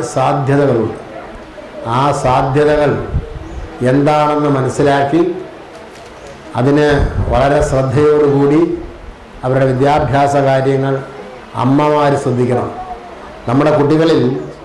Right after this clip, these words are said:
പെട്ടെന്ന് എന്തെങ്കിലും മാറ്റം സംഭവിച്ചാൽ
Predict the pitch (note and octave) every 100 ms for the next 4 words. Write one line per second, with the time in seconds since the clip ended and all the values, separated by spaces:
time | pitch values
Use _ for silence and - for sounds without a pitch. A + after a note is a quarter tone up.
0 | - - - - - - C3+ C3 - F3+
1 | F#3 F#3+ - D3 D3+ D3+ D#3+ D3 C#3 C#3+
2 | D3 F#3 D3 C#3+ A#2+ B2+ B2 A#2